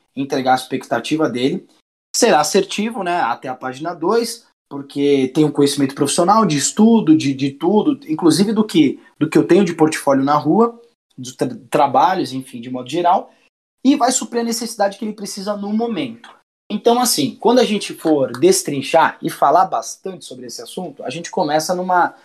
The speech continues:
numa timeline que é, vamos fazer o logo do Sintonia. Então, o logo, a Sintonia, ele é dedicado pra qual público? O que que vocês querem abranger nesse meio tempo?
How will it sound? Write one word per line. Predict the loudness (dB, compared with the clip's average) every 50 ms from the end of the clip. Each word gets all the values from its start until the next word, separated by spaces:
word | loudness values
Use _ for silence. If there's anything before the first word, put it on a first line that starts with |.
| _ _ _ -6
numa | -2 0 0 0
timeline | 2 2 0 0 0 -2 0 2 2 2 2 0 -4 -6
que | -2 0
é, | 0 0 -2 -4 _ _ _ _ _ _ _ _ _ _ _ _ _ _ _ _ _ _ _ _ _ _ _ 2
vamos | 4 4 4 4
fazer | 4 2 4 4
o | 2
logo | 4 4 4 2 2
do | -2 -8
Sintonia. | -10 -8 -8 -6 -4 -4 -4 -4 -2 -4 -4 -6 -6 -10 _ _ _ _ _ _ _ _ _ _ _ _
Então, | -6 -6 -6 -6 -6
o | -4 0
logo, | 2 2 0 0 -6 -6 -2 -2
a | -2
Sintonia, | 0 0 -2 0 0 0 -2 0 -2 -2
ele | 0 0
é | 2
dedicado | 2 0 -2 0 0 0 0 0
pra | -4 -4 0
qual | 0 -2 -2
público? | -2 -6 -6 -6 -6 -8 -16 -16 -18 -20 -20 _ _ _ _ _ _ _ _
O | -4 -4
que | -4 -4
que | -4 2
vocês | 2 2 4 4 0 0 2
querem | 2 2 4 4 4 4
abranger | 4 4 4 2 2 2 0 -2 -4 -4 -4 -6 -6 -8 _ _ _ -10
nesse | -8 -6 -6 -2 0
meio | 0 2 2 2 0
tempo? | -2 -4 -4 -4 -4 -10 _ -20 -20